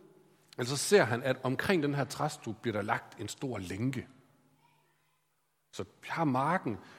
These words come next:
vi har træstuppen, med en stor lænke omkring. Og mens man så grunder over det her billede, så hører han en røst, hvor der står sådan her: "Han," øh, det er der også et slide på,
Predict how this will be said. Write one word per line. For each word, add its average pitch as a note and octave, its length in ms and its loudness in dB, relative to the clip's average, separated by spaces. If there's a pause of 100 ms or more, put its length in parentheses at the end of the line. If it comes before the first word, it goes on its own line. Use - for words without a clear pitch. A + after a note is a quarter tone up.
(120)
vi - 60 -12
har - 100 -6
træstuppen, B2+ 800 -6 (300)
med G#2 80 -12
en G2+ 60 -12
stor D#3 420 2
lænke G#2+ 400 0
omkring. - 320 -14 (640)
Og D3 80 2
mens G3 280 8
man C3+ 100 4
så D#3+ 100 -6
grunder F3 320 4
over B2+ 140 6
det C#3 100 2
her C#3+ 80 4
billede, D#3 320 4
så F3 160 0
hører F3+ 340 4
han C#3 200 -2
en A2 120 0
røst, - 540 0 (380)
hvor A2+ 80 -2
der A2+ 80 -2
står B2+ 260 4
sådan A2 200 -4
her: G#2 220 2 (560)
"Han," F#3+ 520 4 (920)
øh, A2 220 -2
det B2+ 40 4
er B2+ 80 8
der A#2+ 80 8
også B2 160 2
et - 40 -4
slide B2+ 220 6
på, B2+ 260 -2